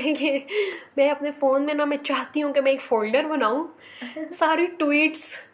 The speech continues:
Speaker 1: سارے مطلب، you know، موٹیویشن
Speaker 2: ہاں،
Speaker 1: یا
Speaker 2: ہاں۔
Speaker 1: کچھ عقل ایک ڈیوائسز رکھوں اور میں وہ روز صبح دیکھوں، روز،
Speaker 2: اچھا،
Speaker 1: تاکہ
Speaker 2: میں نے
Speaker 1: میں
Speaker 2: نوٹس میں ایک نوٹ لکھا ہوا ہے خود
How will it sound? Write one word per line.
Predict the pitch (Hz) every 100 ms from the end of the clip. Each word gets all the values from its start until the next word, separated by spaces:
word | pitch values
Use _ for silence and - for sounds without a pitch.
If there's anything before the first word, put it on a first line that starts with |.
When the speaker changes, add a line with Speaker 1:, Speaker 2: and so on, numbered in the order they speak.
| _ - -
Speaker 1:
سارے | - 247 247 311
مطلب، | 311 277 311 254 254 233
you | 247 277
know، | 370 349
موٹیویشن | 277 262 294 277 254 254 277
Speaker 2:
ہاں، | 277
Speaker 1:
یا |
Speaker 2:
ہاں۔ | 262
Speaker 1:
کچھ | 294 262 -
عقل | 240 277 269
ایک | 269
ڈیوائسز | 247 226 285 269
رکھوں | 240 - 311
اور | 302
میں | 320
وہ | 320
روز | 302 277 311
صبح | 311 269 220 214
دیکھوں، | 226 220 247
روز، | 247 262 262
Speaker 2:
اچھا، | 262
Speaker 1:
تاکہ | 269 277 294
Speaker 2:
میں | 277
نے |
Speaker 1:
میں | 277
Speaker 2:
نوٹس | 254 254 254 -
میں | 269
ایک | 254 247
نوٹ | 240 226 226
لکھا | 233 - 226 220
ہوا | 214
ہے | 214
خود | 220